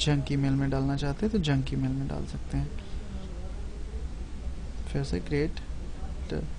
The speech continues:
warning, item in the trash are not displayed in label view, Yes, दोनों नहीं हो सकता, एक बार Create। ये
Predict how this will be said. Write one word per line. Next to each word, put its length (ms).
warning, 460
item 500
in 420
the 260
trash 460
are 140
not 260
displayed 480
in 240
label 420
view, 140
Yes, 200
दोनों 280
नहीं 220
हो 80
सकता, 320
एक 160
बार 180
Create। 400
ये 160